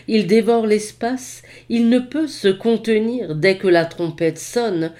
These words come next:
dès qu'il entend la trompette, il hennit, il sent de loin la bataille, la voix tonnante des chefs et les clameurs des guerriers. Est-ce par ta sagesse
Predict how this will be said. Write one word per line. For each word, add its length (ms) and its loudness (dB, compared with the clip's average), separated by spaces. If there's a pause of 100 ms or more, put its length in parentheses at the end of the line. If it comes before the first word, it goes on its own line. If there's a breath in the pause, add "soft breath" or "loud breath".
(260 loud breath)
dès 180 6
qu'il 200 4
entend 380 0
la 160 0
trompette, 640 -6 (160 loud breath)
il 260 0
hennit, 520 0 (320 loud breath)
il 120 -2
sent 340 0
de 100 4
loin 340 4
la 180 2
bataille, 720 -2 (260 loud breath)
la 160 2
voix 260 0
tonnante 640 -2
des 220 2
chefs 520 -6 (260 loud breath)
et 120 4
les 160 2
clameurs 640 -2
des 160 -2
guerriers. 640 -4 (640 soft breath)
Est-ce 300 -2
par 260 -6
ta 140 -2
sagesse 720 -4